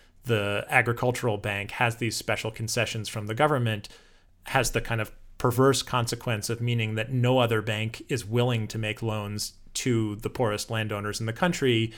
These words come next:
because they will be doing so at a disadvantage because they do not enjoy the same concessions that the agricultural bank does.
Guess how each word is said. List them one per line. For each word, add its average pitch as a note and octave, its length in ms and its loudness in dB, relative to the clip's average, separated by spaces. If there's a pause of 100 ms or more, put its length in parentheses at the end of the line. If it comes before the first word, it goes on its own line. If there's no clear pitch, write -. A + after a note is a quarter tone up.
(240)
because A#2 300 0
they A2 100 2
will G#2+ 140 -2
be A2+ 120 -4
doing A#2 300 4
so A2 220 -2
at G2+ 100 -4
a G#2+ 40 -6
disadvantage A2 720 0
because G#2+ 260 -6
they G#2+ 120 -2
do G#2 120 -4
not G2+ 180 -6
enjoy G2+ 360 -6
the F#2+ 100 -10
same G2 260 -6
concessions - 500 -6
that - 120 -10
the A2 100 -2
agricultural G#2 560 4
bank - 260 -12
does. - 320 -10